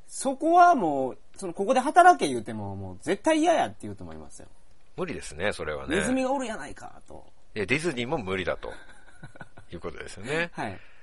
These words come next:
Speaker 1: そうですね。
Speaker 2: なんか夜間警備員とかやろうとしても、まあ、ネズミ怖がるし、お化けとか怖がるから、ちょ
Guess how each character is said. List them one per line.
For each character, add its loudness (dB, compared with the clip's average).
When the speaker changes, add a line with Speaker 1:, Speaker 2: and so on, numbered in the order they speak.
Speaker 1:
そ -10
う -8
で -8
す -8
ね。 -6
Speaker 2:
な 2
ん -6
か 2
夜 10
間 10
警 6
備 -2
員 -4
と 0
か 6
や 8
ろ 4
う -2
と -2
し -4
て -6
も、 -6
ま -2
あ、 -8
ネ 2
ズ 0
ミ -2
怖 8
が 6
る 6
し、 0
お 2
化 8
け 2
と 0
か 4
怖 0
が 2
る 0
か -6
ら、 -2
ち -12
ょ -12